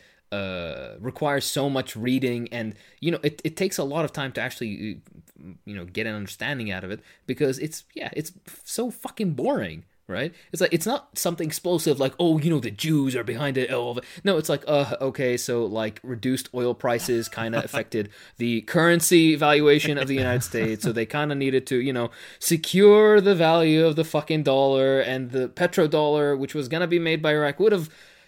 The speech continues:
Speaker 1: <sighs> it would have fucking influenced the value of the dollar in trading of oil, so then they invade.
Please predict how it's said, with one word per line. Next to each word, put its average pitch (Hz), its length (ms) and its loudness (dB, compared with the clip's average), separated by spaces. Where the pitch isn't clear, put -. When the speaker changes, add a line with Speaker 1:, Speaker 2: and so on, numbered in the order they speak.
Speaker 1:
<sighs> - 40 -10
it 170 840 0
would 165 80 2
have 160 100 0
fucking 156 280 -2
influenced 131 560 -4
the 120 80 -6
value 127 280 0
of 127 80 0
the 123 60 -6
dollar 123 260 -2
in 156 140 0
trading 196 420 4
of 180 140 2
oil, 180 240 4
so 175 100 -4
then 196 180 0
they 202 180 2
invade. 156 480 2